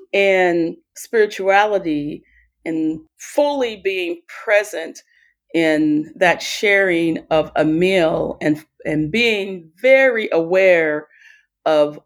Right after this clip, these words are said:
all of the many ways that soil is alive and all of the many ways that, um, I speak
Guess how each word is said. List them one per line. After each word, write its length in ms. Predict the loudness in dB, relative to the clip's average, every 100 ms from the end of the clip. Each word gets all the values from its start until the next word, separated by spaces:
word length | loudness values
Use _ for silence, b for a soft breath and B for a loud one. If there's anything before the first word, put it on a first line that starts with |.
| _
all 640 | 4 6 4 2 -2 -4 -2
of 180 | -2 0
the 80 | 0
many 260 | 2 2
ways 460 | 2 4 4 0 0
that 200 | 0 0
soil 540 | -8 -4 0 2 0
is 140 | -2 -2
alive 640 | -2 -4 -4 -6 -6 -6 -6
and 200 | -6 -4 2
all 380 | 2 4 2
of 140 | 0 -2
the 100 | -4
many 340 | -2 -2 -2
ways 560 | 0 2 2 0 -4 -10 b b b
that, 420 | -2 0 2 -2 -6 -8
um, 380 | -6 -6 -8 -12 _ _ -4
I 120 | -4
speak 420 | -4 -14 -14 -14